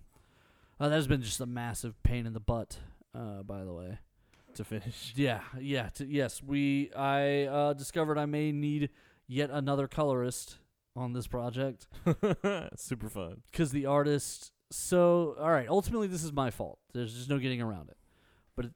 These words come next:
Speaker 1: but it's not really something that I've ever had to mess with before.
Speaker 2: Mm-hmm.
Speaker 1: And it was that the artist wasn't consistently saving the pages to the same settings every time. Each page,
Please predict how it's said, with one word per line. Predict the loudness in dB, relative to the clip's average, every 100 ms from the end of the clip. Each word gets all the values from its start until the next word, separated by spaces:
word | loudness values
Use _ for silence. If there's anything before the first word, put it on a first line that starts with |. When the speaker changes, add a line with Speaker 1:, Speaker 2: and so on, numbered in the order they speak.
| -4
Speaker 1:
but | -2 -2
it's | -2
not | 2 2 2
really | 2 2
something | 0 0
that | 0
I've | 0
ever | 0 -2
had | -4
to | -4
mess | -4 -6
with | -6 -6
before. | -6 -4 -4 -6 -8 _ _ -12
Speaker 2:
Mm-hmm. | -4
Speaker 1:
And | -2
it | 0
was | 0 0
that | -2
the | -6 2
artist | 4 4 2 0
wasn't | 2 2 0 -6 -10 _ _ -6
consistently | -6 -4 -4 -4 -6 -4 -4
saving | -6 -6 -2 -2 -2 -2
the | 0
pages | 0 0 -4 -8 -8
to |
the | -6
same | -4 -4
settings | -4 -4 -2 -2
every | -4 -4
time. | -4 -4 -8
Each | -10 -10 -10 -14 _ _ _
page, | 0 2 0 -2 -8 -18